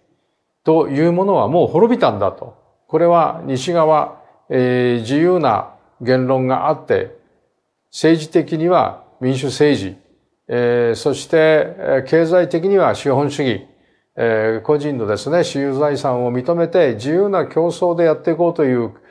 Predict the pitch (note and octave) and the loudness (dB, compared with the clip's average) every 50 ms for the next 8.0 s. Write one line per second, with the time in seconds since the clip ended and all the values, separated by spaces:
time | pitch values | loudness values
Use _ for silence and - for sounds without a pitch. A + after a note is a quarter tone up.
0 | - - - - - _ _ - C3+ C3 C3 B2+ A#2 - - C#3+ C3+ B2 A#2+ C3 | -20 -20 -20 -20 -20 _ _ -2 0 2 2 2 0 0 0 0 0 2 2 2
1 | A#2+ A#2+ - C#3+ B2 G#2+ - A#2+ G2 F#2+ - - - - - D#3+ D3 - - - | 2 2 2 0 0 0 -2 -4 -4 -4 -6 -10 -14 -6 -4 -4 -4 -4 -2 2
2 | G3+ G#3 G3+ E3 - - - - - _ _ _ - A#2+ A#2 C3+ C#3 C#3+ D3 D3+ | 4 4 4 4 2 -4 -12 -18 -20 _ _ _ -12 -4 -2 0 0 0 0 0
3 | D3+ D3+ D#3 D#3 D#3 C#3 B2 C#3+ D#3+ F#3+ G3+ F#3+ D3+ A2 - - A2 G2+ G2 - | 0 2 2 0 0 -2 -2 0 2 2 2 2 0 -2 -4 -4 -4 -4 -6 -8
4 | - A#2 A2+ A2 G2+ F#2 - - _ _ - - _ - D#3+ D3+ D3 D3 D#3 D3 | -6 -4 -2 -2 -2 -2 -6 -12 _ _ -20 -8 _ -4 -2 -2 -2 -2 -4 -6
5 | - - E3+ C#3+ C3 A#2+ A#2+ A2 G2 - - - A#2 A#2 B2 C3+ C#3+ D3+ D3+ D3+ | -2 0 2 2 4 4 2 2 2 0 -4 -10 -10 -8 -6 -4 -2 -2 0 2
6 | D3 A#2+ F#2+ F#2 - - _ _ _ A#2+ A#2 A2+ A2 A2 A2 A2 A2 G#2+ - - | 2 2 2 0 -4 -12 _ _ _ -8 -6 -4 -4 -4 -4 -4 -4 -6 -4 -4
7 | D#3+ E3 D#3 - E3 D3 C3+ C3+ C3+ C3+ C3 C3+ - - F#3 F3 - - - - | -4 -4 -2 -2 0 0 2 2 0 0 -2 -4 -2 2 2 2 2 0 -4 -12